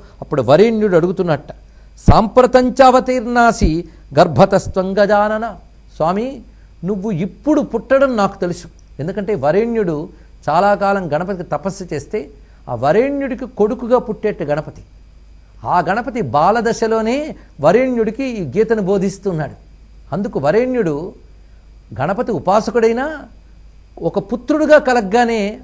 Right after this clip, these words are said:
ఆయన ఏమనుకున్నాడంటే, "నువ్వు పుట్టడం నాకు తెలుసు, అటువంటప్పుడు నువ్వు సృష్టికి పూర్వమే చెప్పానని చెప్తే నేను ఎలా నమ్మనయ్యా?" అని అడిగాడు. వెంటనే అంటున్నాడు గణపతి, "అనేకాని చ తే జన్మాన్యతీతాని మమాపిచ." ఇది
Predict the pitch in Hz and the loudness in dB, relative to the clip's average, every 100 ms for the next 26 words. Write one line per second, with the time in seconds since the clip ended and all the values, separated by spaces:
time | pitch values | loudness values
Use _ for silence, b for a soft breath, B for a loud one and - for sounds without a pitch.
0 | 175 190 214 240 233 220 214 196 170 226 | -2 0 0 -2 -4 -2 0 0 0 0
1 | 170 190 b b - 147 185 - 196 262 | 0 -4 b b -10 -6 -6 -6 -2 4
2 | 277 262 233 165 208 190 190 135 170 - | 4 4 0 0 -2 -2 -4 -6 -6 -16
3 | b b - 185 220 226 220 285 254 - | b b -2 0 0 -2 -4 -4 -4 -4
4 | 196 254 240 240 254 247 240 240 233 240 | -6 -6 -4 2 2 2 -2 -4 -2 -2
5 | 233 226 233 233 214 202 202 233 214 196 | -2 -4 -6 -8 -8 -8 -4 -2 0 -2
6 | 131 127 196 220 214 202 185 196 254 - | -4 -2 -2 -2 -4 -4 0 0 -2 -6
7 | 160 165 156 156 127 b b b 143 170 | -6 -4 -4 -6 -8 b b b -2 2
8 | 202 214 175 180 180 175 240 - - - | 2 2 -2 -2 -2 -2 -2 -8 -20 -20
9 | - 143 135 131 - - b b b 131 | -6 -2 -2 -4 -16 -20 b b b 0
10 | 220 277 285 254 262 254 240 233 220 220 | 2 4 4 6 6 6 2 2 6 6
11 | 202 214 214 208 202 180 170 226 208 208 | 6 4 4 4 2 0 -2 0 0 4
12 | 185 185 165 143 180 165 139 - 160 151 | 4 4 0 2 2 0 -4 -6 -6 -6
13 | 117 - - - - - - - - - | -12 -20 -20 -20 -20 -20 -20 -20 -20 -10
14 | 139 190 | -8 -8